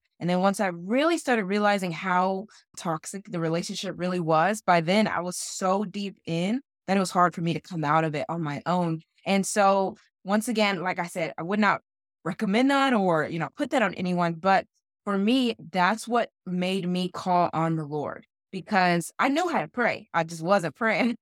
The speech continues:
<laughs> but I knew how. And I realized, "Lord, I can't get out of this on my own. Like, I'm actually ready to get out of this, and I can't. I can't do this by myself." And so that's when,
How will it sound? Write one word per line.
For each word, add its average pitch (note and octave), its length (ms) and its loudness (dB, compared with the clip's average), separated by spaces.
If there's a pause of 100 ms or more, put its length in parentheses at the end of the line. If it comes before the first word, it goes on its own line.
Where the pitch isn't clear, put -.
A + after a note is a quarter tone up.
<laughs> - 140 -20
but A#3+ 140 2
I C4+ 120 2
knew B3 260 -6
how. F#3+ 320 -2 (440)
And G#3+ 340 2
I F3+ 100 2
realized, F#3 640 2
"Lord, F3+ 360 -4
I F3 120 -2 (220)
can't F#3+ 220 -6
get F3 140 -2
out D#3+ 140 4
of D#3 60 -4
this E3 160 -6
on D#3 80 -6
my D3 160 -2
own. C#3+ 180 -2
Like, D3 160 -4
I'm F#3+ 140 2
actually G3 380 0
ready D#3 300 -2
to A3+ 100 -2
get B3 160 0
out C4 180 4
of C#4 80 -8
this, D4 260 -4 (240)
and G3 140 2
I E3+ 120 4
can't. D3+ 440 -8
I E3 120 -4
can't F#3 300 -4
do E3+ 100 -2
this F3+ 160 -2
by E3+ 140 2
myself." D#3+ 440 -4
And F3+ 100 -6
so E3+ 160 -2
that's D#3+ 340 0
when, F3+ 240 0